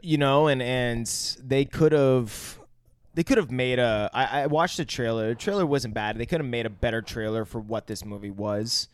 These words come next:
between the two and everything like that. And, and, um, I don't know. I feel like they could have done a better job, uh, with the trailer, with the movie, but then also,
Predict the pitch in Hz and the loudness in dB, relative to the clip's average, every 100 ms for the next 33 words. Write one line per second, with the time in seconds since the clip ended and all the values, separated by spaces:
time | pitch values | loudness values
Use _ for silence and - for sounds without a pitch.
0 | _ - - - - 117 117 113 - 120 | _ -14 -10 -8 -6 -6 -6 -8 -4 -2
1 | 117 117 113 107 127 117 110 - 113 113 | 0 -2 -4 -8 -8 -8 -8 -4 -4 -4
2 | 107 113 107 110 110 110 104 127 107 98 | -6 -6 -6 -6 -6 -6 -6 -6 -6 -6
3 | 95 92 90 - _ _ - - - - | -8 -10 -14 -18 _ _ -20 -20 -20 -20
4 | - - 98 92 - 139 135 135 135 123 | -18 -12 -10 -8 -2 0 0 0 0 2
5 | 123 117 120 117 113 117 110 107 107 107 | 0 0 0 0 -2 -2 -2 -4 -6 -10
6 | _ _ _ - 104 95 92 90 92 - | _ _ _ -12 -8 -8 -8 -8 -10 -14
7 | _ _ _ _ _ - 127 - 208 190 | _ _ _ _ _ -8 -6 -2 0 4
8 | 175 156 139 - 123 110 123 110 104 95 | 4 2 -2 -10 -12 -8 -8 -6 -6 -2
9 | 117 107 117 110 120 - 123 110 104 101 | -2 0 -2 2 2 4 2 4 2 -2